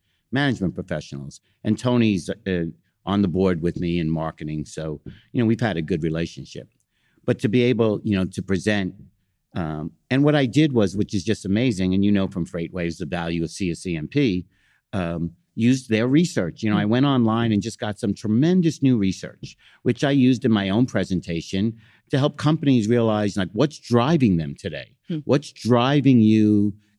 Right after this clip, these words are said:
Speaker 1: outside, customers? What pressures are you feeling to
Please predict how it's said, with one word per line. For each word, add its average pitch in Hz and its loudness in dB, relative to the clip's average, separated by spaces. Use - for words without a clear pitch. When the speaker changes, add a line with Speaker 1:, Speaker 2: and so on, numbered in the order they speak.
Speaker 1:
outside, 87 -6
customers? 90 -4
What 98 -8
pressures 120 -6
are 123 0
you 110 0
feeling 92 -4
to 95 4